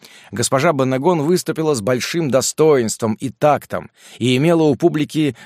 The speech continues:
большой успех. С интересом выслушаны были также показания железнодорожных служащих, Ван Дорпа, Бесьера, Дебади и в особенности Коша — многосложно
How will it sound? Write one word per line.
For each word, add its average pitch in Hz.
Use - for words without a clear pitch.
большой 123
успех. -
С -
интересом 170
выслушаны 147
были 147
также 127
показания 139
железнодорожных 139
служащих, 98
Ван 143
Дорпа, 107
Бесьера, 110
Дебади 131
и 196
в 190
особенности 180
Коша — -
многосложно 151